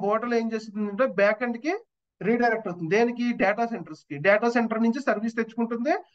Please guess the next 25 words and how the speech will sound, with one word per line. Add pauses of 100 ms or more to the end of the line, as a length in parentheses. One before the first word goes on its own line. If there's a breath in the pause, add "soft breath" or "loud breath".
(240 soft breath)
ఆ (140)
సర్వీస్ (140)
వాళ్ళ
కస్టమర్స్
కి
ఇచ్చుకుంటుంది
అనమాట.
That's
all. (840)
So
ఒకసారి
సర్వర్
ఎలాగో
చూడాలో
చూపిస్తాను
హై (120)
లెవెల్. (1500)
మీకు
ఇది
చెప్పాను
కదా (220)
ఎలా
రిక్వెస్ట్
చేయాలంటే, (3000)
ఇది